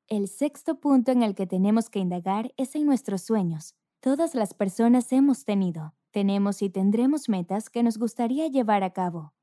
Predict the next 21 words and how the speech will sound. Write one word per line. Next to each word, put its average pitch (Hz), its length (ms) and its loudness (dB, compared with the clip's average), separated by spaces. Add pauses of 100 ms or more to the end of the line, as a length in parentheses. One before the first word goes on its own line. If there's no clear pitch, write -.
(100)
A 226 100 0
veces 262 340 -2
hacemos 226 500 0
todo 233 260 2
lo 202 120 0
posible 220 460 -2
para 196 240 -2
realizarlas 180 840 -4 (160)
y 208 140 0
otras 190 360 -4
veces 208 400 -2
simplemente 269 640 2
lo 233 140 0
dejamos 208 480 -2
en 202 140 -2
el 185 100 -2
olvido. 170 500 -6 (320)
¿Por 185 220 -2
qué 214 180 -2
sucedió 214 540 -2
esto? 214 460 -4